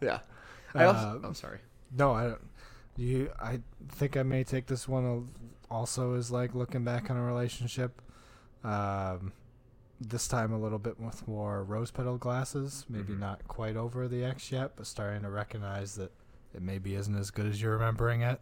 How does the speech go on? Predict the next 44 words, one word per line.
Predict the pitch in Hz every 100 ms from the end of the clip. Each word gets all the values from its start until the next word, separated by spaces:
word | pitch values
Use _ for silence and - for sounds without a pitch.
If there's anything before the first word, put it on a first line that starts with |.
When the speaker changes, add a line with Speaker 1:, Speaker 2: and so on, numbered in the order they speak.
| -
Speaker 1:
Right. | 95 101 90
Speaker 2:
So, | 90
like, | 90 -
you |
can, | 98 - 95 95 95 - - - - - - - - - - - -
your | 107 92
memories | 98 98 98 98 95
can | - 101
change | 95 107 104 110 117
as | 110
you're | 110
going | 107 110 110 110
through, | 117 113 120 123 131
you | 104
know? | 101
Speaker 1:
Yeah. | 110 87 87 - - - - -
I | 139
Speaker 2:
As | 143
Speaker 1:
think, | 170
Speaker 2:
you're | 113 - 151
Speaker 1:
I |
don't | 160 185
Speaker 2:
processing | 165 - 110
Speaker 1:
disagree. | 127 117
Speaker 2:
and | 98 95 - - - -
Speaker 1:
And | 131
I, | 127
and | 135 131
I |
only | 127 131 131
say | 139
this | 117 113
to, | 117
like, | 104 95
save | - 101 95
you | 95 - - -
harm | - 98 92
later. | 95 87 85 - - - - -
I |
think | 95 120
it's | 120 -
rose | 98 101 95
tinted | - 101 92 85
cu-, | -